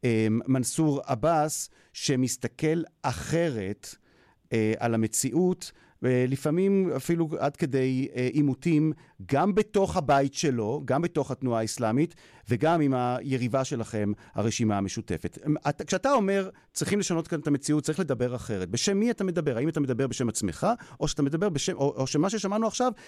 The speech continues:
זה החזון, זו האידיאולוגיה של התנועה האסלאמית, אה,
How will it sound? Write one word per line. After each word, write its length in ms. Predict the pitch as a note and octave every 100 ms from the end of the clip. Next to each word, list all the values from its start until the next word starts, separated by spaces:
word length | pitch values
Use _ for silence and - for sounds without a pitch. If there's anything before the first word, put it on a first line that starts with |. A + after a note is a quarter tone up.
| -
זה 280 | - E3 A#3
החזון, 440 | B3 F3+ C3+ A3+ E3+
זו 100 | G3+
האידיאולוגיה 560 | F#3 F#3+ G3 G#3+ A#3+ A#3 - -
של 220 | E3 C#3
התנועה 480 | B2 C3 C#3+ G3+ G3+
האסלאמית, 840 | D3 A#2+ - E3 G#3 A3+ B3+ B3 - - - _
אה, 200 | C#3+ C#3+